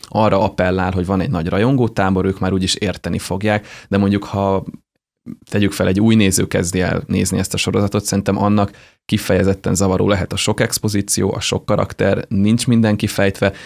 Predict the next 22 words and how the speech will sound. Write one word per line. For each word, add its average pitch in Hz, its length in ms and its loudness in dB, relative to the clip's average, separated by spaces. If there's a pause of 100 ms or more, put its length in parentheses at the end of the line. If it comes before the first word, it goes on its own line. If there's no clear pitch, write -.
(100)
nincs 113 240 2
kifejtve, 95 420 -2
hogy 92 120 0
kinek 95 300 -2
miért 98 300 0
olyan 95 160 0
a 92 80 -2
képessége, 92 640 -2
és 92 180 -2
a, 98 180 -2
azon 95 260 0
képességek - 560 -2
mögött 95 320 -2
mi 107 180 2
áll. 101 320 2 (360)
Ö, 92 600 4
ezek, 98 380 0
ezekről 95 1000 0
eléggé 90 600 0 (180)
homályos 87 520 0
a 90 40 0
háttértudásunk, 101 1080 0